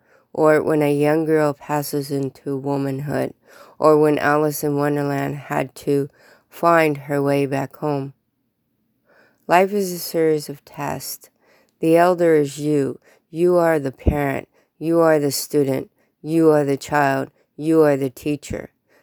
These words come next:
The series of tests are called life's moments. Each moment in time you are being tested. What is your checklist of how you receive love?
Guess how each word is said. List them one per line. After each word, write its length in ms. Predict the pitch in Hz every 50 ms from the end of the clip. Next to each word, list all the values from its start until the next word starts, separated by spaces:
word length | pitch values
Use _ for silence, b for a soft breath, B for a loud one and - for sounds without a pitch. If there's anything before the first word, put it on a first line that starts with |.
| _ _ -
The 100 | 151 147
series 480 | - - 185 180 196 202 196 185 175
of 180 | 175 156 - _
tests 560 | - - - 160 156 151 139 135 - - - - -
are 140 | 151 143 -
called 340 | - - 147 143 139 139
life's 560 | 135 139 135 135 139 135 131 - - - - 147
moments. 720 | 139 139 139 139 135 131 131 - _ - - - - b b b b b b b b b
Each 280 | - 185 180 - -
moment 360 | 196 185 175 175 170 160 -
in 100 | - 156
time 460 | - - - - 160 156 151 147 147 147
you 100 | 147 147
are 140 | 147 143
being 420 | 139 131 147 147 143 143 143 139 135
tested. 640 | - - 143 143 143 131 - - - - - - _ _ B B B B B B B B B
What 160 | - 165 165 165
is 200 | 170 165 156 165
your 120 | 160 151
checklist 1400 | 147 - - 151 147 156 170 _ _ _ _ _ _ _ _ _ _ _ _ - - 143 139 135 139 - - - - _ _ _ _ _ _ _ -
of 140 | 143 143 135
how 320 | 135 - - 147 139 139
you 340 | 143 143 139 147 165 180 180
receive 640 | 160 151 139 - - - - 143 139 139 135 147 - _ _
love? 520 | - 143 143 143 139 139 143 131 131 _